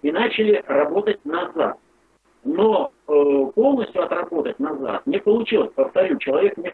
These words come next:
силах выпал. Если его десятилетиями готовили к одному решению, то потом за год, два, три, и даже за пять, э, не сможешь, э, быстро вернуть.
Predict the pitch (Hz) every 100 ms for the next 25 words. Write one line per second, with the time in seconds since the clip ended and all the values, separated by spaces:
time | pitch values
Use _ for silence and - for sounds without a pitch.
0 | - 202 190 - 175 - 110 165 - 165
1 | 170 170 143 - - _ _ 320 - 196
2 | 185 165 156 156 151 143 165 - 151 139
3 | 131 131 123 143 156 190 226 269 170 -
4 | 151 120 98 85 _ _ - 170 180 -
5 | 220 156 165 160 180 - 143 156 139 -
6 | 226 254 - _ - 151 151 143 139 139
7 | 160 135 113 120 - 113 - - _ _
8 | 131 131 131 127 123 117 117 113 113 156
9 | - 220 214 139 - 127 120 120 120 -
10 | - 147 127 131 156 165 135